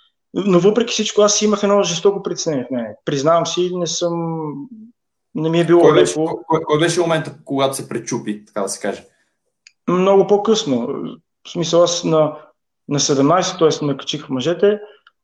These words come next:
Speaker 1: четири дни преди да направя осемнайсет, направих дебют и много след това имах си някакво такова притеснение, все едно, но винаги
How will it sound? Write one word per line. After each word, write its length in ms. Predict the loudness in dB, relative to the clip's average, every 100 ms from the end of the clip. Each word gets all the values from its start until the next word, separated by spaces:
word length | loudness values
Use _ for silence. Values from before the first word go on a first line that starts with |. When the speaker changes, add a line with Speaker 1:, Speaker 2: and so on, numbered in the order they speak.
| _
Speaker 1:
четири 280 | -4 0 0
дни 160 | 0 0
преди 200 | 2 4
да 120 | 4
направя 200 | 4 2
осемнайсет, 400 | 0 -2 -2 -2
направих 300 | -2 -4 -4
дебют 420 | -6 0 0 0
и 420 | -4 -4 -2 -4 -4 -12 _ _ _ _ _ _ _ -2
много 280 | 2 2
след 280 | 4 4 2
това 200 | 2 2
имах 200 | 4 0
си 120 | -2 -2
някакво 240 | -2 -4
такова 280 | -2 0 0
притеснение, 460 | -2 -4 -2 0
все 140 | 0 -2
едно, 180 | -2 -2
но 200 | -2 -2
винаги 600 | -4 -4 -6 -6 -8